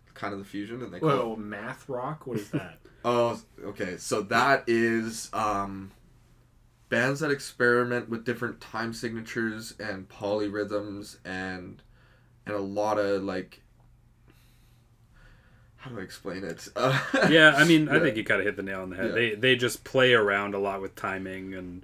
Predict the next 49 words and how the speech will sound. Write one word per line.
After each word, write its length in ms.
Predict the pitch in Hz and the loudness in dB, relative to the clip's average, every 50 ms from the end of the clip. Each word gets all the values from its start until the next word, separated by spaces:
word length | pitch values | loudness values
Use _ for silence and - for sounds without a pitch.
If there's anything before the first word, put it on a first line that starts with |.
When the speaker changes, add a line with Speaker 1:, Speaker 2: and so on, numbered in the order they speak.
| - | -12
Speaker 2:
They 80 | - 127 | -10 -6
use 180 | 131 139 123 120 | -6 -6 -6 -6
math, 180 | 123 113 104 | -8 -6 -4
Speaker 3:
and 360 | 107 101 98 92 90 87 87 95 | -4 -4 -4 -4 -8 -10 -10 -10
Speaker 2:
I'm 60 | 110 110 | -10 -10
assuming. 280 | 107 - - 117 104 - - | -10 -10 -12 -12 -12 -12 -8
Speaker 1:
The, 200 | - 135 135 123 - | -2 0 0 2 6
Speaker 3:
Yeah, 160 | 131 160 147 - - | 8 8 8 8 4
Speaker 1:
yeah, 80 | 135 139 | 0 4
Speaker 3:
pretty 0 | |
Speaker 1:
pretty 240 | 139 139 123 101 101 | 6 6 6 6 6
Speaker 3:
much, 260 | 104 120 - 135 113 | 4 4 4 4 2
Speaker 1:
much, 200 | 107 107 101 95 | 2 0 0 2
Speaker 3:
honestly, 500 | 117 123 - - 110 101 95 92 92 92 | 0 0 0 0 -2 -2 -2 -2 -4 -4
Speaker 1:
yeah. 280 | 98 107 104 95 90 87 - - | -2 -2 -2 -2 -4 -8 -14 -16
Speaker 3:
yeah. 100 | - 131 120 | -10 -8 -6
Speaker 2:
Yeah. 120 | 110 104 101 - - | -6 -6 -8 -10 -8
Speaker 1:
'Cause 180 | - 131 120 | -6 -4 -2
a 60 | 135 | 0
lot 200 | 127 127 139 139 | 2 2 2 2
of 80 | 123 113 | 2 2
music 400 | 110 117 123 113 120 107 - - | 2 0 0 0 -2 -6 -4 0
is 240 | 113 117 113 113 113 | 2 2 2 2 0
kinda 320 | - 113 104 101 98 - | -4 -4 -4 -4 -4 -6
interconnected 680 | 98 104 - - 101 101 - - 98 101 95 - 90 78 | -8 -10 -10 -10 -10 -10 -10 -10 -10 -10 -10 -10 -10 -12
with 160 | 85 90 - | -12 -12 -12
math. 380 | - 73 71 67 - - - - | -12 -12 -12 -12 -14 -14 -12 -12
Speaker 3:
Yeah. 100 | 123 123 - - | -12 -12 -10 -6
Speaker 2:
Yeah, 260 | - 147 151 156 143 135 | -4 -2 0 0 0 -2
I've 120 | 139 139 156 | -2 -2 0
noticed 340 | 175 190 185 151 - - - | 0 0 0 -2 -6 -8 -10
Speaker 1:
Yeah. 60 | 90 | -14
Speaker 2:
that, 200 | 82 82 - 120 | -16 -16 -14 -10
yeah. 240 | 135 139 123 107 92 | -10 -8 -8 -8 -8
Speaker 1:
Which 160 | 110 98 104 | -10 -10 -10
is 120 | 98 98 | -10 -8
awesome. 460 | 82 87 90 90 - - 82 80 85 - - - - | -8 -8 -10 -10 -12 -14 -16 -16 -16 -16 -18 -14 -8
Um, 400 | 104 104 104 101 101 95 95 98 - - - - - - - - - - - - - - - | -4 -4 -2 -2 -2 -4 -6 -8 -12 -16 -20 -20 -20 -20 -20 -20 -20 -20 -20 -20 -16 -8 -4
but, 320 | 110 104 98 - - - | -2 -2 -2 -2 -4 -4
uh, 340 | 107 104 95 95 95 95 90 - - _ _ _ _ - | -2 0 0 0 -2 -4 -6 -10 -14 _ _ _ _ -18
so 500 | - - - 123 117 104 101 98 98 90 - | -14 -8 -2 0 2 4 4 2 0 -2 0
they 120 | 123 120 | -2 -2
came 180 | 113 - 131 117 | 0 -2 -4 -4
out 140 | 113 110 98 | -2 -2 -2
with 160 | 107 110 104 | -4 -6 -6
this 220 | - 107 98 - - | -6 -8 -8 -8 -8
new 320 | 113 110 107 107 101 98 - | -8 -6 -4 -4 -6 -6 -6
E 140 | 113 110 | -8 -8
P, 480 | - - - - 113 104 98 95 - - | -8 -10 -8 -6 -6 -4 -4 -6 -6 -10